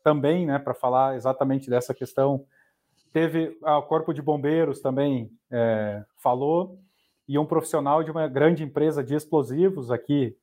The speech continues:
é, da região de Curitiba foi também, é, onde falou sobre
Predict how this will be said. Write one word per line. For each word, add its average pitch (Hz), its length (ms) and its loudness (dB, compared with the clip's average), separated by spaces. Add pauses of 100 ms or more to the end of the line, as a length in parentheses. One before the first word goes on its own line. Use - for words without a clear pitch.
é, 107 600 0 (320)
da 120 100 0
região 127 280 0
de 127 80 -8
Curitiba 147 520 0 (220)
foi 147 180 2
também, 143 540 -2 (600)
é, 113 360 0
onde 131 540 0 (100)
falou 143 400 0
sobre 131 560 -2